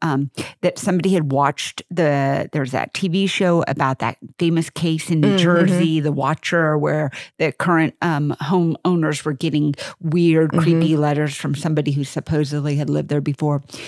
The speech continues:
Speaker 1: I feel like that's sort of at play here.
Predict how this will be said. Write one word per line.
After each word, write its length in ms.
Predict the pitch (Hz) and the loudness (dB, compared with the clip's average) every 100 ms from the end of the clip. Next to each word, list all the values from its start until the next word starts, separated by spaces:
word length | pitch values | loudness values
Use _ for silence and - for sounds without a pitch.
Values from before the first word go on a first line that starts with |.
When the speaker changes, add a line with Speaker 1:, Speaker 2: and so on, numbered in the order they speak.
| - - | -14 -2
Speaker 1:
I 80 | 214 | -2
feel 260 | 214 262 | 2 2
like 300 | 233 190 - _ _ _ | 2 -2 -6 _ _ _
that's 240 | 175 - | -4 -4
sort 300 | - 190 180 | -4 2 4
of 80 | 165 - | 4 0
at 160 | - - | -6 -2
play 280 | - 165 165 | -2 0 0
here. 300 | 202 208 | 0 0